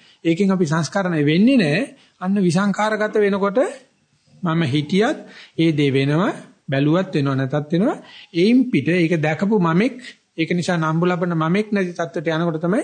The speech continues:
විසංඛාරගත වෙනවයි කියලා කියන්නේ. ඒක ධාතුන්ගේ ගුණ ධාතු කරගෙන යනවා. මම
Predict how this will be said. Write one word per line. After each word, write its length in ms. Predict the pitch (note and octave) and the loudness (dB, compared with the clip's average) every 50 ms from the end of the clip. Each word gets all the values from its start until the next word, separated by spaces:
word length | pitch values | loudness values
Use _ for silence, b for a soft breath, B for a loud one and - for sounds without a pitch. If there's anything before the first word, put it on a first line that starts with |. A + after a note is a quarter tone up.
| - B B B B B B | -4 B B B B B B
විසංඛාරගත 680 | - F3 E3 F#3 G3+ G3+ F#3+ G3+ G3 F#3 F3+ E3+ F3+ E3 | -2 -2 0 0 0 0 0 0 0 0 -2 -2 -2 -2
වෙනවයි 340 | E3+ D#3+ D#3+ D#3+ E3 D#3+ D#3 | 0 0 0 0 0 -2 -2
කියලා 200 | D3+ D#3+ D#3+ E3 | -2 -2 -2 -2
කියන්නේ. 220 | F#3 A3+ D4 D#4 C#4+ | -2 0 0 0 2
ඒක 180 | C4 B3+ A#3 | 2 2 0
ධාතුන්ගේ 640 | G3 G3+ F3+ G#3 A#3+ - A3+ A3 G#3+ G#3 G3+ G#3 F#3+ | 0 0 0 -2 -2 -2 0 0 2 2 4 2 2
ගුණ 200 | F3+ F#3 F3+ D#3+ | 2 2 0 0
ධාතු 280 | D3 D3 C3+ D#3+ D#3+ - | 0 0 0 0 -2 -2
කරගෙන 340 | D#3+ D#3+ D3 D3 D3 F#3 G#3+ | -2 -2 0 0 2 2 2
යනවා. 380 | B3+ B3+ G3+ D#3 C3 B2 E3 B3+ - b b b b b b _ | 2 0 0 -2 -4 -4 -6 -8 -10 b b b b b b _
මම 260 | - D3+ D3+ E3 F#3+ | -2 0 2 4 4